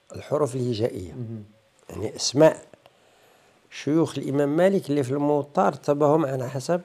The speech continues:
Speaker 1: الحروف الهجائية، يذكر لكل شيخ أحاديثه، سواء كانت في الحج ولا كانت في الصلاة ولا كانت في الطهارة ولا كانت في الزكاة ولا في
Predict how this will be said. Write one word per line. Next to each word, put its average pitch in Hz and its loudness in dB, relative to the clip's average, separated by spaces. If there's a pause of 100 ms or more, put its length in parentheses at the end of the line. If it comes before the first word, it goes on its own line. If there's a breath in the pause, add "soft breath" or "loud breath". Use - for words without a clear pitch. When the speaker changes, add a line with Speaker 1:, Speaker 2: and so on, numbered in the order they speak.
(1000 soft breath)
Speaker 1:
الحروف 151 0
الهجائية، 160 0
يذكر 123 -2
لكل 190 4
شيخ - 0 (1120 soft breath)
أحاديثه، 143 4
سواء 185 8
كانت 180 6
في - -6
الحج 165 -2
ولا 160 -4
كانت 156 -4
في - -14
الصلاة - -2
ولا 147 -4
كانت 139 -8
في - -16
الطهارة 156 0
ولا 139 -10
كانت 139 -6
في - -16
الزكاة - -6
ولا 165 -6
في 165 -6